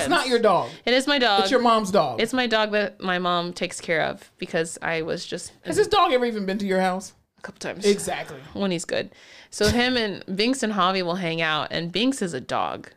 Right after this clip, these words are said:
Speaker 2: Javi is a human in a dog body.
Speaker 1: Yeah.
Speaker 2: So even more reason why he needs to win this competition.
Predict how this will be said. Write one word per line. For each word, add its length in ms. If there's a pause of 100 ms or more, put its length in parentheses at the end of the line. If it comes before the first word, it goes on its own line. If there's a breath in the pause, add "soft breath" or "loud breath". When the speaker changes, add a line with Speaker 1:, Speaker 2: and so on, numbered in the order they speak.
(600)
Speaker 2:
Javi 320
is 120
a 60
human 480
in 120
a 60
dog 400
body. 280
Speaker 1:
Yeah. 340 (680)
Speaker 2:
So 380
even 280
more 160
reason 280
why 100
he 120
needs 220
to 80
win 160
this 120
competition. 520